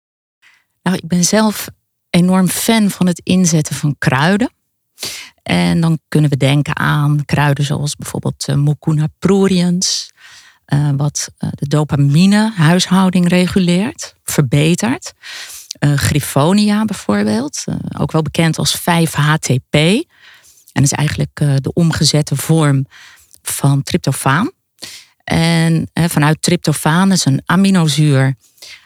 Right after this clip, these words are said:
eh, maken we vervolgens serotonine. Eh, serotonine, dat is het, eh, ja, noemen we ook wel eens het gelukshormoon, hè, zo staat het, eh, bekend.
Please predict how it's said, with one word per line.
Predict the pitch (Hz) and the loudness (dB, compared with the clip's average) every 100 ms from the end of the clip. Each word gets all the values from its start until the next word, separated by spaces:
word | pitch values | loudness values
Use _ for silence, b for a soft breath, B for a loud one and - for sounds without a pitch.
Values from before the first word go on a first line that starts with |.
| B | B
eh, | - 156 147 147 | -2 0 0 -4
maken | - 151 160 - 147 | 0 0 2 -2 -2
we | 147 | 0
vervolgens | 151 143 156 165 151 - | -2 0 0 2 0 0
serotonine. | 180 160 - 139 139 185 254 - _ | 0 0 2 2 4 2 0 -4 _
Eh, | 160 175 | 0 0
serotonine, | 170 160 165 - 156 160 151 139 | 0 0 0 0 2 4 4 2
dat | 143 - | -2 -2
is | 151 | -2
het, | 143 - - | -2 -4 -4
eh, | 147 B B B | -4 B B B
ja, | - 139 | -4 0
noemen | 143 143 | 4 4
we | |
ook | - 151 | 2 0
wel | 147 147 - _ _ _ | 0 0 -2 _ _ _
eens | 143 143 - | 2 2 2
het | 147 - | -2 2
gelukshormoon, | - 147 156 - 185 196 196 254 | 2 4 2 2 2 4 4 4
hè, | 240 214 | 2 0
zo | 220 | 0
staat | 190 - 185 | -2 0 0
het, | 180 - | 0 0
eh, | 185 180 | 2 2
bekend. | 160 - 170 214 | 0 0 0 0